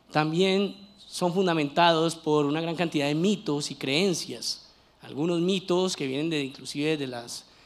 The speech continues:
eh, de los, de los griegos, de las culturas griegas, de la misma Biblia, eh,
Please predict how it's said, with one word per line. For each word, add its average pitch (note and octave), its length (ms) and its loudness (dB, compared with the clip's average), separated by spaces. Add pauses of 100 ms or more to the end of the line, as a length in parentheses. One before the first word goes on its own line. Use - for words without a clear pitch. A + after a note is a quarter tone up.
(160)
eh, A#2 500 -8 (240)
de - 80 -18
los, - 320 -12
de B2+ 120 -8
los A#2 120 -10
griegos, D3 380 -2
de C#3 60 -10
las B2+ 100 -14
culturas C#3 380 -6
griegas, D3 480 -4 (100)
de B2 800 -8
la B2+ 100 -4
misma C#3 280 2
Biblia, D3 720 0 (540)
eh, B2+ 460 -6